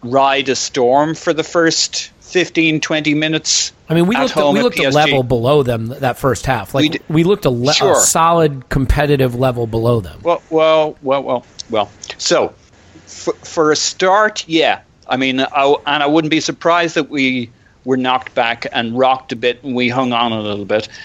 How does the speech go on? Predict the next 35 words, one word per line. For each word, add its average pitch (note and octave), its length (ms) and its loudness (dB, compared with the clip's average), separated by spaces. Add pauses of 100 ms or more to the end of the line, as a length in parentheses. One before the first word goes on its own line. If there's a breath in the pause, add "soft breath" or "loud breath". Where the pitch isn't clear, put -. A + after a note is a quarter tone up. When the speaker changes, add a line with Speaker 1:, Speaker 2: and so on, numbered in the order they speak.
(200 loud breath)
Speaker 1:
Um, A#2 600 2
you C3+ 100 -2
know, B2 180 2
it's, C3 140 -2 (120)
it's C3+ 200 -2
a B2+ 40 0
quality C#3 460 2
team C3+ 260 -2
with B2+ 100 -2
a B2 40 -6
quality A#2+ 380 0
manager. A2+ 460 -2
We C3 120 -2
got, C#3+ 360 -2 (100)
the C3 100 0 (520)
issue E3+ 380 0
was C3 520 0 (540)
conceding C#3+ 480 -2
that C3 240 -4
goal C3 400 4
in B2 300 -2
forty-four C3 640 2
seconds. A2+ 680 -2 (400 loud breath)
I C3+ 120 -4
think D3 240 -4
we D3+ 120 4
were C3+ 140 2
beyond C3 540 2
rocked A#2+ 320 0
at A2+ 80 -6
that A2+ 180 0
stage. A2 320 0 (260 loud breath)
But D#3 120 0
it, E3 180 -2
it, - 420 -14